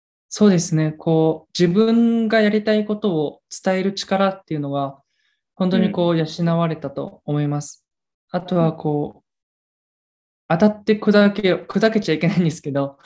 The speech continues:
Speaker 1: <laughs>
Speaker 2: うん。
Speaker 1: そういう精神をこう持てたところが、
Speaker 2: うん、うん。
Speaker 1: こう、やってよかったなっていうところです。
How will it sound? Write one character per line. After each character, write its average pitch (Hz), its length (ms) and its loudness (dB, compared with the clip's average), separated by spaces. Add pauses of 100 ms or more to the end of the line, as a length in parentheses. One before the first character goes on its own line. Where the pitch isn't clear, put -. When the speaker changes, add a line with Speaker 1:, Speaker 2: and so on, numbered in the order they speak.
(320)
Speaker 1:
<laughs> 190 220 0
Speaker 2:
う 233 40 0
ん。 226 80 0
Speaker 1:
そ 196 100 4
う 190 40 2
い 196 240 0
う 190 60 0
精 196 260 2
神 143 300 -10 (580)
を 170 180 -2
こ 175 140 0
う 170 40 2
持 185 120 4
て 196 120 -2
た 147 440 -4
と 160 100 -10
こ 156 140 -4
ろ 156 280 -6 (580)
が、 180 240 -2
Speaker 2:
う 214 60 0
ん、 208 200 -6
う - 60 -10
ん。 - 20 -8
Speaker 1:
こ 147 400 -6
う、 - 80 -20
や 160 120 -2
っ 165 60 -12
て 180 100 0
よ 180 100 0
か 180 100 -2
っ 165 80 -12
た 151 80 -4
な 147 140 -2
っ 147 120 -12
て - 80 -12
い 143 40 -6
う 135 40 -12
と 143 80 -12
こ 147 120 -6
ろ 143 80 -4
で 135 100 -12
す。 - 240 -18